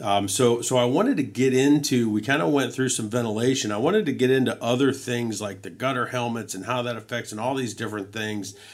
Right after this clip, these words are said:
Um, but you brought me this thing I wanna definitely get into about this, uh, Master Flow,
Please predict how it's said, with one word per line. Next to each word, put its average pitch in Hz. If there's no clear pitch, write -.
Um, 101
but 147
you 131
brought 135
me 113
this 107
thing 120
I 110
wanna 110
definitely 131
get 98
into 98
about 110
this, 104
uh, 95
Master 107
Flow, 104